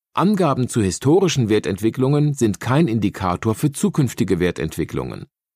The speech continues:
Relevante rechtliche sowie weitere Unterlagen zu Flossbach von Storch Fondsprodukten sind auf der Webseite w w w punkt flossbach von storch punkt d e abrufbar.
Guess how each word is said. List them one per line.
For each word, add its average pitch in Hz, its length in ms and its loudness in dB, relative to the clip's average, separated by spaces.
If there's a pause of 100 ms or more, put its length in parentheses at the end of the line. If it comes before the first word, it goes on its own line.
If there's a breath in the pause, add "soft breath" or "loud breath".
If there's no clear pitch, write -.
Relevante 147 640 2
rechtliche 160 460 2
sowie 113 320 2
weitere 127 380 2
Unterlagen 107 640 0
zu 123 120 0
Flossbach - 460 0
von 95 180 -2
Storch 110 360 0
Fondsprodukten 127 800 0 (160)
sind 185 220 2
auf 131 160 -4
der 92 140 0
Webseite 123 680 0
w 120 160 4
w 95 140 0
w 104 160 4
punkt 156 320 0
flossbach 165 460 0
von - 180 -2
storch 127 400 0
punkt 139 280 0
d 90 360 2
e 120 120 -2
abrufbar. 82 720 -6